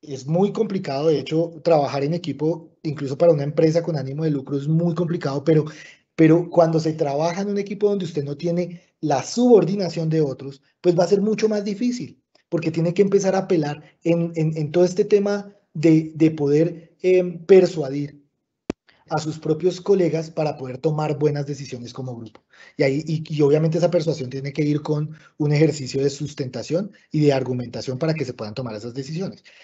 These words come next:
Entonces, esas son las factores que se deberían trabajar dentro de la asociatividad. Mire lo que dice, los colombianos no sabemos trabajar en equipo. Santiago,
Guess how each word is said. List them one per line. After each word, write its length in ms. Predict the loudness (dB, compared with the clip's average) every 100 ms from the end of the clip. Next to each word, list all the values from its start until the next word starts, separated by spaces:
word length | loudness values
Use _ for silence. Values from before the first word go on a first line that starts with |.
| -20
Entonces, 320 | 6 6 6 8
esas 300 | 8 8 4
son 160 | 2
las 140 | -2 -2
factores 400 | -6 -4 -4 -4
que 120 | -4
se 140 | 0
deberían 580 | 0 0 -4 -4 -2 0
trabajar 500 | -2 -4 -4 -6 -10 _ _ _
dentro 340 | 0 2 2
de 80 | 2
la 80 | 0
asociatividad. 720 | -4 -10 -10 -6 0 0 0 -12 _
Mire 160 | 4 6
lo 100 | 6
que 100 | 4
dice, 200 | 0 0
los 140 | -2
colombianos 600 | 0 -2 2 2 0 -4
no 240 | -2 0 0
sabemos 400 | 0 0 -2 -4
trabajar 340 | -4 -4 -4
en 100 | -4
equipo. 340 | -4 -6 -12 -16 -20 _
Santiago, 640 | -6 0 4 4 2 -4